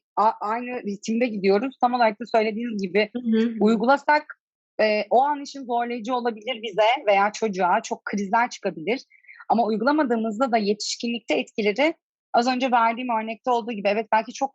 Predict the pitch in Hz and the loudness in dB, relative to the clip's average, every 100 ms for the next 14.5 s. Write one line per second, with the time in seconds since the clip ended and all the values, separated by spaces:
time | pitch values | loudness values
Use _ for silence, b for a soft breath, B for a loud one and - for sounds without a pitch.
0 | - 311 - - 220 208 214 226 214 285 | -4 -6 -4 -6 -4 -2 -4 -4 -4 -2
1 | 269 254 240 247 - - 202 214 - 226 | 2 0 0 -6 -6 -2 2 0 0 -6
2 | 262 - _ _ B B B - 208 214 | -6 -8 _ _ B B B 2 4 6
3 | 214 208 208 208 202 - 247 254 _ 233 | 4 2 0 -2 -2 2 2 2 _ -12
4 | 202 254 262 277 233 285 269 220 233 233 | -6 -4 -4 -4 -4 -2 0 2 0 0
5 | 233 240 220 311 269 247 233 233 233 233 | -4 -6 -6 -8 -2 -2 0 -2 -2 -4
6 | 254 277 233 208 - b - - 247 269 | -6 -4 -4 -4 -6 b -12 -4 -2 2
7 | 262 226 226 220 208 214 214 208 202 220 | 2 2 2 2 2 2 2 0 0 -4
8 | - _ _ _ - 262 254 233 262 277 | -4 _ _ _ -2 -2 0 -2 -2 -2
9 | 269 262 254 240 240 262 226 214 202 208 | -2 0 2 2 2 0 -2 -4 -4 -2
10 | 202 202 269 269 247 254 240 240 247 - | -2 0 -2 0 0 0 -2 -6 -6 -14
11 | - 240 240 _ _ _ - 254 269 320 | -6 -4 -6 _ _ _ 0 2 2 -2
12 | 320 262 - 226 220 208 202 202 - 302 | -8 -10 -10 -8 -6 -4 -2 -2 -2 0
13 | 294 240 208 196 196 190 185 - 185 190 | 0 0 0 -4 -4 -6 -4 0 0 0
14 | 285 311 233 226 | 0 0 2 2